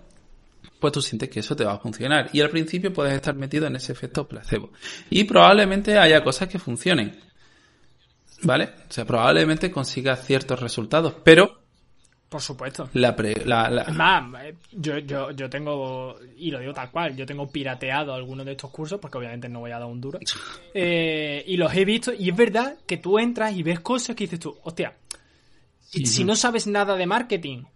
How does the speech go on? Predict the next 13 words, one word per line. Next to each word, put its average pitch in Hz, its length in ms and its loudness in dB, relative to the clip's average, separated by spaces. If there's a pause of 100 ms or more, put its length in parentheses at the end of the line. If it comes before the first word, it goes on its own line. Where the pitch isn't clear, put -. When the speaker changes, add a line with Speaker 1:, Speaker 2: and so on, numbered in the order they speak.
Speaker 2:
aquí 156 300 -6
vas 196 120 0
a 185 60 2
aprender 143 380 -4
algo". 208 260 0
Speaker 1:
Ujú. 147 400 -2 (320)
Speaker 2:
Ahora. 156 560 -2
Speaker 1:
¿Vale 139 280 10
ese 160 180 6
precio? 175 400 4
Speaker 2:
Lo 170 160 -2
que... 151 140 -10 (680)
Exacto. 170 880 0